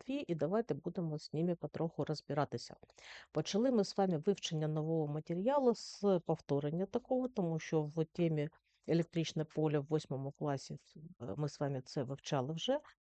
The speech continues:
але, е, зараз в дев'ятому в темі атомна ядерна фізика ми теж це повторюємо. Я саме про досліди Резерфорда. Давайте спробуємо відповісти на таку,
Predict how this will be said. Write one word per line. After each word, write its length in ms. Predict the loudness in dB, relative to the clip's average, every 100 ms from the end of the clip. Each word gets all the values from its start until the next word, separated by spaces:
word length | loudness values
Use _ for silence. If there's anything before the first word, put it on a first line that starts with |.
| 0
але, 360 | 4 8 10
е, 340 | 10 10 8 4
зараз 480 | 4 4 4 -2 -10
в 40 |
дев'ятому 460 | -4 2 2 2 -2
в 120 | -2
темі 320 | -2 0 0
атомна 680 | 0 0 0 -2 0 0 -2
ядерна 480 | -2 -2 0 0 -2
фізика 420 | -2 -4 -4 -2
ми 140 | -2 -2
теж 440 | 0 0 0 -4
це 180 | -2 -2
повторюємо. 640 | 0 -2 0 -2 -2 -8 -14 _ -20 -20 _ _ _
Я 200 | 4 6
саме 280 | 8 8 6
про 340 | 4 2 2 4
досліди 420 | 2 2 0 0
Резерфорда. 600 | 0 -2 -4 -12 -12 -14 -8
Давайте 380 | 2 2 4
спробуємо 560 | 0 2 2 4 2 0
відповісти 540 | -4 -6 -6 -4 -4
на 100 | -4
таку, 380 | -2 -4 -4 -4